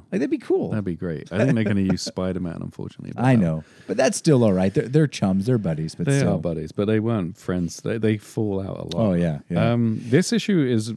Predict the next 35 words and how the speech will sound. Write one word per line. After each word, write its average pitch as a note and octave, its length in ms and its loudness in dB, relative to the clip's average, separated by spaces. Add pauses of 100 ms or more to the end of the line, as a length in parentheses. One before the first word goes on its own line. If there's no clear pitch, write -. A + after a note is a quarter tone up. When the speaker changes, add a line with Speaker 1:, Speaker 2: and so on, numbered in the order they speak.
(120)
Speaker 2:
is, G#2+ 380 -4
uh, F2+ 460 -6 (300)
Lewis G#2+ 380 -4
Williams, F#2+ 460 -4
who's F2 200 -8
a F2+ 40 -6
great G#2 440 -4
artist, F2+ 400 -8
and F#2 120 -4
he G2 80 -4
has, G2 180 -6
he's G#2 260 -6
kinda G#2+ 280 -8
like F#2 240 -8
a F#2+ 80 -6
William F2+ 320 -4
Johnson F2 480 -8
character - 420 -10
in F2 220 -8
that - 160 -8
he G2 160 -2
only G2 160 2
has A2 120 6
Speaker 1:
Oh, B2+ 220 8
Speaker 2:
a B2 60 2
very A2 600 4 (160)
Speaker 1:
but B2+ 220 4
Speaker 2:
short A2+ 300 2
Speaker 1:
his, A2+ 240 6
Speaker 2:
run. G2 100 4
Speaker 1:
his A#2 180 6
artwork A#2+ 440 2
also G#2+ 260 2
looks G#2 360 2
like, F#2 360 -2